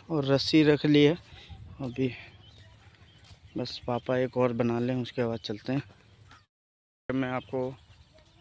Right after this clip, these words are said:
दूसरी वाली गोभी भी दिखाऊंगा, जो हमारे घर के पीछे है। तो चलते हैं फिर, वहीं पे दिखाता हूँ आपको मैं। अभी मैं खेत से आ चुका हूँ और सृष्टि हमारी यहाँ पे हमारे साथ खेल रही है।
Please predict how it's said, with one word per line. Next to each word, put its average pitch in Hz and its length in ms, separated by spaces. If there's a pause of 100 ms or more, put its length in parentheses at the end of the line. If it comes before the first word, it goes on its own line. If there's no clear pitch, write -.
(220)
दूसरी 131 320
वाली 127 220
गोभी 123 360
भी 127 120
दिखाऊंगा, 113 440
जो 120 200
हमारे 117 380
घर 113 160
के 110 120
पीछे 117 380
है। 113 120 (1600)
तो - 200 (140)
चलते - 240
हैं 127 100
फिर, 123 200 (240)
वहीं 113 200
पे 120 140
दिखाता 110 400
हूँ 110 140
आपको 107 240
मैं। 110 160 (1000)
अभी 156 180
मैं 170 240
खेत 156 280
से 156 140
आ 143 180
चुका 143 280
हूँ 151 200
और 143 360
सृष्टि 156 720
हमारी 151 460
यहाँ 147 200
पे 151 140
हमारे 147 380
साथ 143 400
खेल 139 260
रही 143 160
है। 156 260